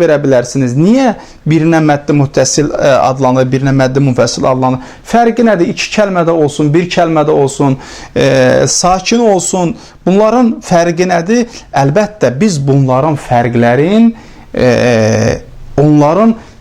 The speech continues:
çəkilmə miqdarında, e, biz bilirik. O zaman lazım olur. Məsələn, müttəsil mədd deyəndə, bitişik mədd deyəndə bu məddin aşağı çəkilmə miqdarı dörd hərəkətdən altı hərəkətə qədərdir.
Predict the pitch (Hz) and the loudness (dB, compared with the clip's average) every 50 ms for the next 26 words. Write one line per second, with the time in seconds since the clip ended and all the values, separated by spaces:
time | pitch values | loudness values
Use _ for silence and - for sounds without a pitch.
0 | - - - - - - - - - - - - - 151 - - - 160 165 180 | -20 -20 -20 -20 -20 -20 -20 -20 -16 -10 -6 -4 -4 -4 -2 -2 0 2 2 4
1 | 220 226 214 190 165 143 139 147 139 143 147 147 147 147 151 151 151 156 156 180 | 4 4 2 2 2 0 -2 -2 0 0 2 2 2 2 2 0 0 0 0 0
2 | 196 170 131 131 - - - - - 127 123 123 127 127 147 139 117 - - - | 0 -2 -2 -6 -12 -10 -8 -4 -2 0 0 0 0 0 0 0 -2 -4 -8 -16
3 | - - - - 120 135 139 131 123 113 110 107 98 107 - - 151 165 165 143 | -20 -14 -8 -4 0 0 2 2 2 2 2 0 0 -2 -2 -2 0 0 2 2
4 | 156 151 160 165 160 139 120 107 101 104 107 110 104 101 101 110 113 - - - | 2 2 2 2 2 2 2 2 0 0 -2 -4 -2 -2 -2 -4 -4 -6 -10 -20
5 | - - - - 175 190 - - 156 147 139 147 151 151 151 - 165 151 151 - | -20 -10 -4 -2 -2 0 0 0 0 2 2 2 0 0 0 -2 -2 -2 0 -2
6 | 226 208 185 170 - 117 131 131 131 127 120 117 113 110 117 127 135 - - - | -2 0 0 0 -2 -2 -2 -2 0 0 2 0 0 0 -2 -4 -6 -6 -4 -2
7 | 214 190 175 160 147 143 139 143 151 147 147 151 160 185 208 226 226 - - - | 0 0 2 0 0 0 0 0 0 2 2 0 0 0 0 0 -2 -4 -10 -18
8 | - - - 139 143 190 240 233 196 170 151 131 131 131 139 131 117 104 107 - | -12 -4 0 2 4 4 4 4 2 2 0 0 0 0 0 0 0 0 -2 -6
9 | - - - - - - 143 160 - - 180 165 190 233 - - 170 160 - - | -14 -20 -20 -14 -8 -6 -4 -2 0 0 0 0 0 -2 -2 -2 -4 -4 -2 -2
10 | 175 170 185 208 190 160 143 127 - - - 127 123 123 117 113 107 117 127 170 | -2 0 2 2 2 2 0 0 -2 -2 0 0 2 2 2 0 0 0 2 2
11 | 208 226 226 - 175 - 160 156 - 160 151 - - 214 214 - 160 151 147 147 | 2 2 0 -4 -6 -6 -4 -4 -4 -6 -6 -4 -4 -2 0 0 0 0 0 0
12 | 170 151 127 123 - - 135 131 120 113 113 98 95 98 101 98 - - - | 0 -2 -2 -2 -4 -4 -2 -2 -2 0 0 -2 0 -2 -2 -2 -4 -6 -8